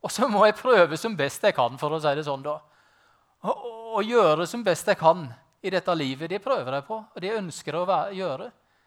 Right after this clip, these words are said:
Men det faller igjennom for det. Men så vet jeg at når de kommer til himmelen, når det gjelder himmelbilletten, når det gjelder å, å få et evig liv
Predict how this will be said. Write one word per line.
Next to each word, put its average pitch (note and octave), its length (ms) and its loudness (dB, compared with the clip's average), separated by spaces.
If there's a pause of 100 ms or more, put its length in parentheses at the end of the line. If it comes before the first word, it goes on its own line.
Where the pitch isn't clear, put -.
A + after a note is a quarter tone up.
(320)
Men E3+ 140 -4
det F#3+ 100 -4 (420)
faller D#3 380 -6
igjennom E3+ 260 -8
for F#3+ 160 -12
det. A#3 120 -12 (580)
Men - 140 -18
så F3 100 -10
vet C#3+ 180 -6
jeg D3+ 120 -6
at D3+ 160 -14
når D3+ 120 -10
de D3+ 80 -14
kommer D3 300 -12
til C#3+ 100 -14
himmelen, D#3+ 440 -12 (760)
når E3 140 -4
det F#3+ 80 4
gjelder F3 240 2
himmelbilletten, F#3+ 840 -4
når G#3 120 -2
det A3+ 80 -2
gjelder G#3+ 300 4
å, A#3 100 0
å - 320 -16
få G#3 140 0
et G#3 180 -6
evig G#3+ 320 0
liv A#3 360 -2